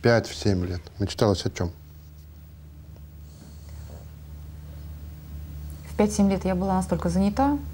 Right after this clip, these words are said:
Speaker 2: что я не помню своих мечтаний вообще.
Speaker 1: Так это надо объяснить. В пять-семь лет я была настолько, что не было не до мечт.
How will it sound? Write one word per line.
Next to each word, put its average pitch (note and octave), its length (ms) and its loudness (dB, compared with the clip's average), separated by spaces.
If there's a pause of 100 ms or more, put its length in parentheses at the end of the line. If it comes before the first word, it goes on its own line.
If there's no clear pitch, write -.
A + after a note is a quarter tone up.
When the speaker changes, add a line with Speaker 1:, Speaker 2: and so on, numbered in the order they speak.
Speaker 2:
что - 160 -4
я F3+ 140 4
не G#3 100 10
помню F3 720 4
своих D3+ 300 -4
мечтаний E3 440 0
вообще. E3 480 -2 (140)
Speaker 1:
Так G2+ 200 2
это A2+ 180 6
надо A2 260 6
объяснить. G#2 580 0 (640)
В - 60 -10
пять-семь G#2+ 480 4
лет D3+ 240 6
я G#2 80 4
была G2 140 6
настолько, G#2+ 500 2
что G#2+ 320 4
не A#2 120 8
было B2 180 6
не C3 140 6
до C3+ 180 8
мечт. C#3 480 4